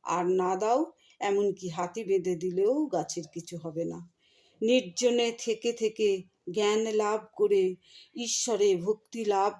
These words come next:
করে সংসারে এসে থাকলে কিছু ভয় নাই।" তাই নির্জনবাস কথাটি কেবল বলছেন।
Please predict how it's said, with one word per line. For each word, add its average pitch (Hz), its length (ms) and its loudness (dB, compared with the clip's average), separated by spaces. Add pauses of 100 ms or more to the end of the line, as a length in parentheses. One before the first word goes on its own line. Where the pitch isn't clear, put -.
করে 180 360 0 (360)
সংসারে 185 720 2
এসে 190 300 -2
থাকলে 185 540 -4 (500)
কিছু 240 360 -6
ভয় 165 280 -10
নাই।" 165 360 -8 (400)
তাই 185 240 2
নির্জনবাস 226 1000 2
কথাটি 196 560 -4
কেবল 165 480 -4
বলছেন। 170 680 -12